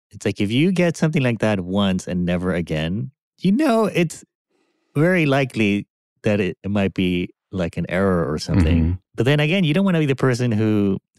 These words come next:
Speaker 1: found the thing, but then didn't make a big deal about it, right?
Speaker 2: Yeah, exactly. You don't wanna be the person who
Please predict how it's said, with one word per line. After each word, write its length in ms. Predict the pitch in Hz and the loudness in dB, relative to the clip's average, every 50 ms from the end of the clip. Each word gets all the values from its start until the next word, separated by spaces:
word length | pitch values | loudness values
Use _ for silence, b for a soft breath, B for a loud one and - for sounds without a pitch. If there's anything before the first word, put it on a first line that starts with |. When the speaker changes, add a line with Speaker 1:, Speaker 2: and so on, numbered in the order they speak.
| _ _ | _ _
Speaker 1:
found 360 | - - 135 151 214 240 185 | -4 0 0 2 2 2 2
the 80 | 139 123 | 2 2
thing, 520 | - 117 104 101 101 101 101 101 104 95 - | 0 0 2 2 2 0 0 -2 -4 -4 -4
but 140 | - 95 - | -4 -2 0
then 380 | 107 101 98 95 92 82 85 - | 0 0 0 0 -2 -4 -6 -4
didn't 460 | - 104 95 101 95 90 87 82 - - _ _ - | -2 0 0 0 0 0 -2 -4 -8 -14 _ _ -4
make 180 | 95 92 87 - | -2 -2 0 -2
a 40 | 85 | -2
big 180 | 76 90 78 - | -2 -2 -2 -2
deal 200 | - 117 127 117 | 0 0 2 2
about 240 | 80 78 78 78 80 | 0 0 -4 -6 -8
it, 80 | 78 | -10
right? 160 | - 73 - 101 | -6 0 2 4
Speaker 2:
Yeah, 300 | 85 90 98 95 80 - - - 98 101 | 4 4 4 2 0 -2 -4 -6 -4 0
exactly. 520 | 120 98 87 87 90 87 92 95 98 90 | 0 2 2 2 2 2 2 2 2 2
You 80 | 87 95 | 2 4
don't 100 | 104 104 | 4 4
wanna 120 | 101 101 | 4 4
be 140 | 90 98 95 | 4 4 2
the 80 | 90 82 | 2 2
person 360 | - 98 95 87 87 90 90 | 2 2 2 2 2 2 2
who 280 | 80 80 80 80 80 | 2 2 2 0 0